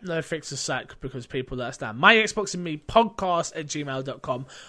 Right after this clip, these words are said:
I'd love to hear people's thoughts on, uh, obviously, a new Fable game done by Playground. I'd love to hear about thoughts on, uh, the correlation working on, uh, Project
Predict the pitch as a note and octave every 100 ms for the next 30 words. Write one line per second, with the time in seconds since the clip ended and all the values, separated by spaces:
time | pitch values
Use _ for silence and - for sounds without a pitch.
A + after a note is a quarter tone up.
0 | - F#3+ G#3+ D4+ B3+ B3+ B3 A#3+ A#3 G#3+
1 | G#3 G3+ F3 - E3+ D#3+ D3+ D3 C#3+ C3
2 | D#3+ D#3 D#3+ D3 D3 - F#3 F#3+ F3+ F3+
3 | E3 D3 C3+ A#2+ - D3+ D3+ D3 C#3 C3+
4 | - - - C#3+ D#3+ - D3+ D#3+ D3+ C#3
5 | C3 A#2 - D#3+ C#3+ C#3+ B2+ B2 B2+ C3
6 | B2+ A#2+ C#3+ B2+ B2 A#2+ A#2+ A#2+ A#2 -
7 | D#3 C3+ C#3 C#3+ C#3+ D#3 C3+ B2+ C3+ B2+
8 | - C3 C3+ B2+ B2+ B2 A#2+ A#2+ A#2+ G#2+
9 | A#2 A2+ G#2+ D3+ C3+ C3+ A#2+ A2+ - -
10 | - -